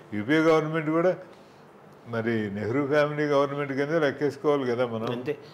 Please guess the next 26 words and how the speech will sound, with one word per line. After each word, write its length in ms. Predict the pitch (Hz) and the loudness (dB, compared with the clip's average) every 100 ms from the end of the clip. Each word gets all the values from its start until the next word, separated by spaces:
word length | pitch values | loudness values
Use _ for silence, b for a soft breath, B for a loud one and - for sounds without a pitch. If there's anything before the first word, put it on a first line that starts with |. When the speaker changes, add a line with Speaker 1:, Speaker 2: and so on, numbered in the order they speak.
| B | B
Speaker 1:
దాన్ని 340 | 98 160 127 | 0 2 0
Speaker 2:
ఈ 40 | 127 | -4
యూపీఏ 240 | 131 175 | 4 6
is 80 | 185 | 8
nothing 260 | 170 165 180 | 6 4 4
but 140 | 185 | 4
కాంగ్రెస్. 420 | 180 151 143 110 - - - | 6 6 4 2 -6 -20 -20
Speaker 1:
అంతే 300 | 113 131 131 | -4 2 4
కదా. 300 | 117 117 120 120 - - - - 113 | 2 0 -2 -6 -20 -20 -20 -16 -4
న-, 540 | 131 135 143 165 135 - | -2 -2 -6 -8 -8 2
కాంగ్రెస్ 400 | 156 175 180 170 | 2 4 2 4
is 120 | 180 | 4
nothing 440 | 170 160 170 175 | 2 0 -2 0
but 440 | 202 170 190 170 147 - B B - | 0 2 2 2 0 -6 B B -14
నెహ్రూ 380 | 156 165 156 156 | 0 2 4 2
ఫ్యామిలీ, 440 | 139 135 117 113 | 2 0 0 -6
Speaker 2:
అంతే. 300 | 110 127 113 | -4 -6 -8
Speaker 1:
గాంధీ 400 | 135 110 113 113 | -6 -4 -4 -4
నెహ్రూ 320 | 107 101 90 87 | -6 -6 -8 -14
ఫ్యామిలీ 480 | - 90 82 87 107 - - - | -14 -14 -14 -16 -16 -18 -20 -12
ఆ 80 | 107 | -10
రోజు. 380 | 98 87 87 87 - - - - - - - - - - - | -10 -12 -14 -20 -20 -20 -20 -20 -20 -20 -20 -20 -20 -20 -14
అట్లాంటి 600 | 123 120 143 139 131 131 | -12 -4 0 0 -2 -4
దాంట్లో 520 | 127 127 160 170 180 | -2 0 0 0 4
వచ్చిన 400 | 160 147 147 131 | 4 2 -2 -4
వ్యక్తి 840 | 131 117 113 - 147 104 98 135 | -4 -4 -6 -8 -4 -4 -6 -10